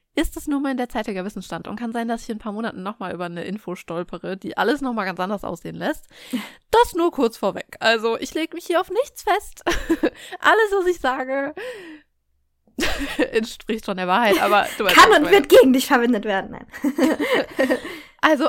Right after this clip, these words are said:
Speaker 1: alle Aussagen ohne Gewähr. <laughs> So, das wollte ich nur noch mal kurz festhalten. Falls das F B I zuhört, ich sage nicht, dass es so ist. Ich sage nur, es könnte so sein.
Speaker 2: Man könnte
Speaker 1: Also
Speaker 2: annehmen, dass es so gewesen sein könnte.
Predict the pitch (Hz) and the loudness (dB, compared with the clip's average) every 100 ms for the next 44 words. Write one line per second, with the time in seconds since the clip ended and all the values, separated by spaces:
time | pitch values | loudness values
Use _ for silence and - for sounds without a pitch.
0 | - 392 302 320 311 254 - 339 339 294 | 2 2 2 2 -2 -2 0 2 2 0
1 | 214 - - 247 - 254 - - 220 262 | -2 -4 -4 0 4 4 4 0 0 0
2 | - - 262 - 320 349 320 311 - 233 | 0 -2 -2 0 0 2 0 0 -2 -2
3 | 233 185 - - 508 480 - - - _ | -2 -6 -6 -8 -10 -10 -12 -14 -14 _
4 | - - 302 294 247 294 330 - 294 - | -20 -2 0 0 0 0 0 4 4 4
5 | 330 320 277 - _ _ _ _ - 302 | 2 4 2 0 _ _ _ _ -2 -2
6 | - 285 349 392 247 185 160 185 - - | 0 -2 -2 -4 -6 -8 -12 -14 -14 -14
7 | - - - - 196 190 190 190 - - | -16 -16 -14 -6 -6 -4 -6 -8 -8 -2
8 | 277 240 254 254 233 285 233 220 220 294 | -2 -2 -6 -6 -4 -2 0 0 4 4
9 | 392 302 - 294 294 277 262 214 - 240 | 4 4 4 4 2 0 0 0 -2 -4
10 | 247 220 233 190 233 214 190 190 202 180 | -4 -4 -2 -2 -2 -2 -4 -4 -6 -10
11 | - - | -12 -16